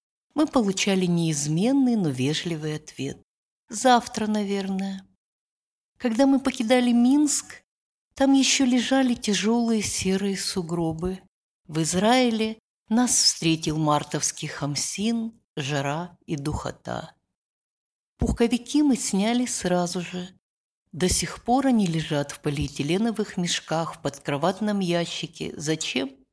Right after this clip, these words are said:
Не знаю. А вот ни лёгкой одежды, ни летней обуви у нас не было, и вообще ничего не было.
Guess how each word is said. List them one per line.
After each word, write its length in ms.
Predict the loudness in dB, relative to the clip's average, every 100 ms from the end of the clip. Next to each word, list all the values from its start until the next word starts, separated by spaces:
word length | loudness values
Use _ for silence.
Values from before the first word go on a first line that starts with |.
| _ _
Не 120 | -4 -4
знаю. 480 | -2 -4 -4 -8 -14 _ _ _ _ _ _ _ _ _ _
А 80 | -6
вот 280 | -2 -2 2
ни 140 | 4
лёгкой 520 | 6 4 2 0 -2 -2
одежды, 640 | -2 -2 -2 -4 -8 -10 -12 _ _ 2
ни 120 | 4
летней 400 | 4 4 4 2
обуви 520 | 4 2 0 0 0
у 80 | 0
нас 340 | 0 0 0
не 180 | -2 -2
было, 340 | -2 -4 -6 -8 _ _
и 100 | -2
вообще 760 | 2 2 2 0 -2 -2 -2 -2
ничего 640 | -2 -2 -2 -4 -2 -2
не 340 | 0 2 2 0
было. 400 | -2 -4 -6